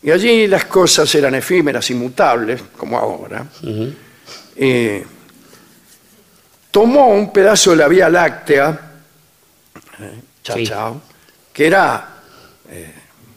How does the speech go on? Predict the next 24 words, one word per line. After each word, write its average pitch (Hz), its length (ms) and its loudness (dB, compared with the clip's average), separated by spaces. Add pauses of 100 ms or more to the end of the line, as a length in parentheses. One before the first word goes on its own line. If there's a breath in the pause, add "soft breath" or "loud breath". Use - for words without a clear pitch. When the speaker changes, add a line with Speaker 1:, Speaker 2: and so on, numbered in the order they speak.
(360)
Speaker 1:
llegaba 202 300 2
hasta 185 140 0
la 180 140 2
pampa. 120 460 -4
Speaker 2:
Claro. 131 420 -4 (100)
Speaker 1:
No 185 120 0
es - 60 -4
que 135 80 -6
estaba 117 220 -2
tan 127 100 -6
en 123 60 -6
el 113 60 -8
cielo, 117 160 -8
llegaba 214 360 0
hasta - 140 -2
abajo. 160 300 -2 (520 loud breath)
Entonces, 175 340 0
eh, - 720 -20 (180)
tomó 147 260 0
por 170 160 0
ahí, 147 680 2
anduvo 139 320 -2
por 143 140 0
ahí, 143 440 0